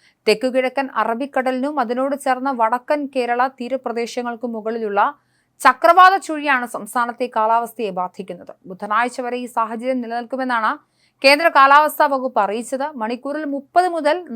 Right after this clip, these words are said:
നാൽപത് കിലോമീറ്റർ വരെ വേഗതയിലുള്ള കാറ്റ് വീശാൻ സാധ്യതയുള്ളതിനാൽ തീരപ്രദേശങ്ങളിൽ മുൻകരുതലുകൾ ആവശ്യമാണ്. കേരളം, കർണാടക,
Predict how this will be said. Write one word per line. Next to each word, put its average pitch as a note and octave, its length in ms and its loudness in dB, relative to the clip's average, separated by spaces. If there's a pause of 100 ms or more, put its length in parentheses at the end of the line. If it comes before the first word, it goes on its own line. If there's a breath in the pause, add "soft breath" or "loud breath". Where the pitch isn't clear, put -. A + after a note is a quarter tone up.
നാൽപത് E4 480 4
കിലോമീറ്റർ C4+ 480 -2
വരെ A#3+ 120 -2 (100)
വേഗതയിലുള്ള A3 460 -4 (140)
കാറ്റ് G#3+ 320 0
വീശാൻ G#3 300 -2 (640 loud breath)
സാധ്യതയുള്ളതിനാൽ C4 880 4 (120)
തീരപ്രദേശങ്ങളിൽ C4+ 880 -4
മുൻകരുതലുകൾ B3 640 -4 (160)
ആവശ്യമാണ്. F3 420 -8 (500)
കേരളം, A3 320 6 (160)
കർണാടക, B3+ 500 2